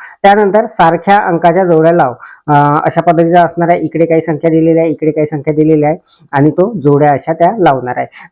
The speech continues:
तर, अ, मित्रांनो, इयत्ता पहिलीसाठी आकारिक मूल्यमापन चाचणी क्रमांक एक साठी एकूण वीस गुणांचा हा जो पेपर असणार आहे, अशा पद्धतीचा असणार आहे.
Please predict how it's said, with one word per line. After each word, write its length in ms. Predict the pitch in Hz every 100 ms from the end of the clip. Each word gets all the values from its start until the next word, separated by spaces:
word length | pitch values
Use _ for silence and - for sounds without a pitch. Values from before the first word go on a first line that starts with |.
| 220
तर, 240 | 226 233
अ, 40 |
मित्रांनो, 360 | 226 220 226 233 190
इयत्ता 360 | 180 190 208 208
पहिलीसाठी 720 | 196 175 196 202 160 208 - _ _ _ _ _ _ - -
आकारिक 380 | 151 - 196 202
मूल्यमापन 460 | 196 185 190 180
चाचणी 300 | 185 175 185
क्रमांक 300 | 185 185 185
एक 260 | 190 185 170
साठी 340 | 185 160 220 -
एकूण 280 | 165 185 175
वीस 220 | 180 175
गुणांचा 340 | 175 175 170
हा 100 | 165
जो 120 | 156 165
पेपर 300 | 160 170 165
असणार 260 | - 170
आहे, 160 | 147 165
अशा 220 | 160 -
पद्धतीचा 480 | 143 135 143 139 147
असणार 300 | 135 143 139
आहे. 200 | 123